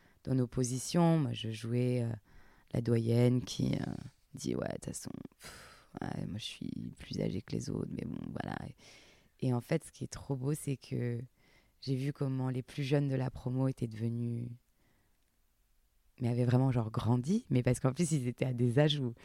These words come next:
ils sont arrivés à vingt ans et ils sont ressortis à vingt. Mais entre vingt et vingt-trois, par exemple,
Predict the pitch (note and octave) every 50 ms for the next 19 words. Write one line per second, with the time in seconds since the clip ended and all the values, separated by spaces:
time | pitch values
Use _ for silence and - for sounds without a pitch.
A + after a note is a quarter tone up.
0 | - - - - - - A#2 A2 B2 B2+ A#2+ B2+ C3 B2+ A#2+ B2+ B2 B2+ - -
1 | D3 D3 D3 D3+ D3+ D3 C#3 B2+ B2 - - A#2 - - - A#2 - - - C3
2 | B2+ B2 A#2+ A#2+ A#2+ - - C3+ C3+ B2 - - - - - - - - C#3 -
3 | - D3 C3+ D3 D3 D3 C#3 C3+ C3+ - - - - C#3+ C#3+ - B2+ A2+ A#2 A#2
4 | A#2 C3 C3 C3 B2+ - B2 A2 A2+